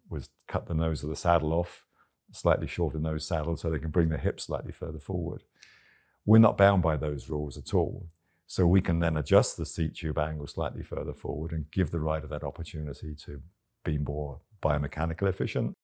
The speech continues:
Because our customers are not built like Pro Tour athletes,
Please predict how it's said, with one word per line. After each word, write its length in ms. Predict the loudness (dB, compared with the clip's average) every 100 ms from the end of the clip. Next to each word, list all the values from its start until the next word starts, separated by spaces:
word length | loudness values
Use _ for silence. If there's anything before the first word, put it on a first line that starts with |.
| _ _ _ _ _ _ _ _ _ _ _ _
Because 320 | -10 2 4 4
our 100 | 0
customers 540 | -2 -6 -6 -6 -4
are 80 | -2
not 300 | -2 -4 -4
built 180 | -2 -2
like 220 | -4 -6
Pro 220 | -4 -4
Tour 220 | -4 -2
athletes, 600 | 0 0 -2 -2 -4 -12